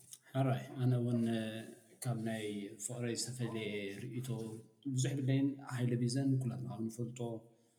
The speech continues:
እ፣ ብግጥምታቱ ብፅሑፋቱ ንፈልጦ ንዓና ኣያና፣ እ፣ ከም፣ ከም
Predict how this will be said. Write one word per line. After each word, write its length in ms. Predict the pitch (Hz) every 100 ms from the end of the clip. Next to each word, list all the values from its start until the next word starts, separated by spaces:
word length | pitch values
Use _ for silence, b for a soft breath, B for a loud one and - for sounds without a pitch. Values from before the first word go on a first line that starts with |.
| _ _ _ _ _ _ _
እ፣ 100 | 113 107 104 104 107 -
ብግጥምታቱ 600 | 127 120 127 117 123 113 156 180 - - _
ብፅሑፋቱ 640 | 123 123 117 113 123 120 127 113
ንፈልጦ 400 | 110 110 117 - 107 101 101 - - _ _ - -
ንዓና 280 | 110 110 123 123
ኣያና፣ 340 | 123 120 - - - - - _ _ -
እ፣ 60 | 98 101 101 - - - - - - - -
ከም፣ 200 | 120 117 123 123 - - - b b -
ከም 180 | 120